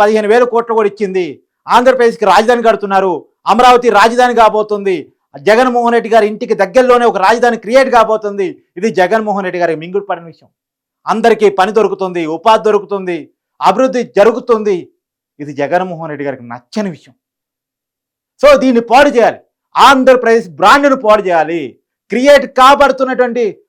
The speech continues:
ఒక విజన్ని పాడు చేయాలి. దానికోసం ఆంధ్రప్రదేశ్లో ఏదో జరుగుతుంది, ఏదో జరుగుతుంది అనేటువంటి ఒక దాన్ని క్రియేట్ చేయటం కోసం ఢిల్లీ నడివీధుల్లో అసెంబ్లీని మానుకొని ఆందోళన చేస్తున్నారు జగన్మోహన్ రెడ్డి గారు.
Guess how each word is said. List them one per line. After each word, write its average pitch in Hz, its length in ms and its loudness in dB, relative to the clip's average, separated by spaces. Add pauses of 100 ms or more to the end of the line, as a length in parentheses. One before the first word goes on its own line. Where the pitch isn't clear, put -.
(140)
ఒక 202 100 0 (140)
విజన్ని 269 340 2 (120)
పాడు 262 280 4
చేయాలి. 226 380 0 (440)
దానికోసం 233 540 2 (120)
ఆంధ్రప్రదేశ్లో 226 520 -2 (140)
ఏదో 254 120 4 (180)
జరుగుతుంది, 226 480 -2
ఏదో 262 120 2 (180)
జరుగుతుంది 233 440 -2
అనేటువంటి 196 320 -10 (340)
ఒక 190 100 -2 (140)
దాన్ని 269 240 4 (120)
క్రియేట్ 269 360 2
చేయటం 233 320 0
కోసం 214 200 -4 (340)
ఢిల్లీ 254 280 2 (140)
నడివీధుల్లో 247 600 2 (340)
అసెంబ్లీని 269 460 2 (120)
మానుకొని 262 460 2 (420)
ఆందోళన 269 380 4 (100)
చేస్తున్నారు 233 500 -2
జగన్మోహన్ 220 460 -2
రెడ్డి 202 200 -4
గారు. 180 140 0